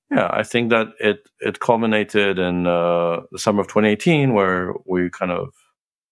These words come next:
um, ultimately agreed that there was nothing left to, to save there in the relationship.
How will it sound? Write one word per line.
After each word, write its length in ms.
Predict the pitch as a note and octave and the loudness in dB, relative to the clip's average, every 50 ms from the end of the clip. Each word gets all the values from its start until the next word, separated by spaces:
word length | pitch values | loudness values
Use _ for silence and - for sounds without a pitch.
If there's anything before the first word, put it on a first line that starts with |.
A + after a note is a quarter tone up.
| _ _ _ _ _ _ _ _ _ _ _ - | _ _ _ _ _ _ _ _ _ _ _ 2
um, 600 | F#2 F2+ F2 E2+ E2+ E2+ E2+ F2 F2 F2 F2+ F#2 - _ _ _ _ _ _ _ _ _ _ _ _ _ _ _ _ _ _ _ _ _ _ _ _ _ _ _ _ _ _ _ _ _ _ _ _ - | 2 4 4 2 2 0 -2 -4 -6 -8 -10 -12 -16 _ _ _ _ _ _ _ _ _ _ _ _ _ _ _ _ _ _ _ _ _ _ _ _ _ _ _ _ _ _ _ _ _ _ _ _ 2
ultimately 880 | G#2 A#2 B2 - A#2+ G#2 G#2+ G2 - G2 G2 F#2+ F2+ F2+ F2 F2 F2 - - _ _ _ _ _ _ _ _ - | 2 2 4 2 2 2 2 2 2 2 2 4 4 2 2 0 -2 -6 -12 _ _ _ _ _ _ _ _ -6
agreed 380 | F#2+ E2+ E2+ F2+ G2 G#2 G2 E2+ | -4 -2 2 2 2 2 2 2
that 140 | F2+ E2+ | 0 0
there 100 | D#2+ F2 | 2 2
was 140 | F2 F2+ E2+ | 2 2 2
nothing 320 | F#2 F2+ E2 - F2+ E2+ E2 | 2 0 0 0 0 0 2
left 260 | E2+ D#2 - - - | 2 0 -2 -6 -6
to, 220 | F#2 E2+ D#2+ D#2 | -6 -6 -6 -6
to 120 | - - D#2+ | -10 -10 -6
save 300 | - - F2+ G2 F2+ - | 0 2 2 2 2 2
there 240 | - D#2 E2 F2 | 0 2 2 0
in 60 | F2 E2+ | 0 0
the 80 | E2 | -2
relationship. 640 | D#2+ E2+ F2 E2+ - - - - - G2+ - - | -2 -2 -4 -4 -6 -8 -8 -4 -4 -4 -4 -6